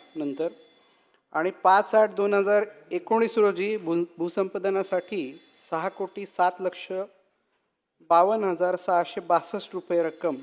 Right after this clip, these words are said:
एवढी हे एसडीओ गोंडपिंपरी यांना वितरित करण्याकरिता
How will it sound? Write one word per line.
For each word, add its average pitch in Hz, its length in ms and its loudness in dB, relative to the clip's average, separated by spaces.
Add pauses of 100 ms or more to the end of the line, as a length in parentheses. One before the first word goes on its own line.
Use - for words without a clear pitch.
(160)
एवढी 170 260 -4
हे 190 280 -4 (580)
एसडीओ 170 420 2
गोंडपिंपरी 208 640 -2
यांना 190 460 0 (140)
वितरित 175 320 -2 (120)
करण्याकरिता 196 680 0